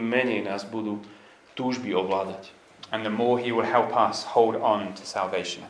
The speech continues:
Speaker 1: Tým viacej on nám pomôže držať sa spásy.
Speaker 2: So salvation is God's sovereign choice.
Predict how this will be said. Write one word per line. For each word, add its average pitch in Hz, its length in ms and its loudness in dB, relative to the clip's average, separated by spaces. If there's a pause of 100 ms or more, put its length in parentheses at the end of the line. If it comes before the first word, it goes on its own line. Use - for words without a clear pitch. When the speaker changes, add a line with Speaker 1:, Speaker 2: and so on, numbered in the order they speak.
(100)
Speaker 1:
Tým 123 400 0 (160)
viacej 139 400 6
on 123 160 -4
nám 165 240 2
pomôže 110 480 2 (160)
držať 123 400 2
sa - 80 -10
spásy. - 480 0 (720)
Speaker 2:
So - 160 -6
salvation 147 680 6
is 120 120 -4
God's 147 560 6
sovereign 143 640 4
choice. 139 360 4